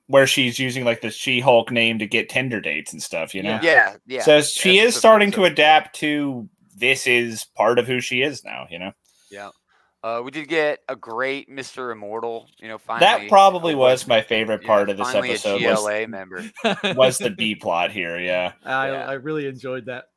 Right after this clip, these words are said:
Speaker 2: actually. <laughs>
Speaker 3: But, yeah, I really enjoy the show for things like that, for the Immortal, Mister Immortal shit,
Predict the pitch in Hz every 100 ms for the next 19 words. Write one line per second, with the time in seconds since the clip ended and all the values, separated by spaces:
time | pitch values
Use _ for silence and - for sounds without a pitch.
0 | _ _ _ _ _ _ _ _ _ 123
1 | 120 120 117 117 165 202 - _ - 185
2 | 180 208 151 208 233 226 220 170 185 156
3 | 185 185 170 165 - 160 160 165 170 160
4 | 143 123 - 113 - 110 90 _ _ 139
5 | 143 135 135 120 120 113 120 113 110 107
6 | 104 98 92 - 87 82